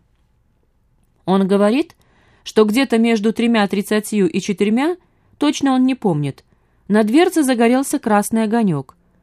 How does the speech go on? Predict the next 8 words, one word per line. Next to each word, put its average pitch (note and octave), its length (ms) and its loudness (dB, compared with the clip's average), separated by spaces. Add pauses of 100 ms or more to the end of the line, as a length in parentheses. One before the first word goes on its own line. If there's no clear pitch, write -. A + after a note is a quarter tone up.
(260)
указывающий G3+ 760 2
на G3 120 0
то, D#4+ 300 -4 (240)
что - 220 -2
кто-то G4 340 0
вызвал C#4 400 0
лифт B3 300 -2
сверху. D3+ 640 -6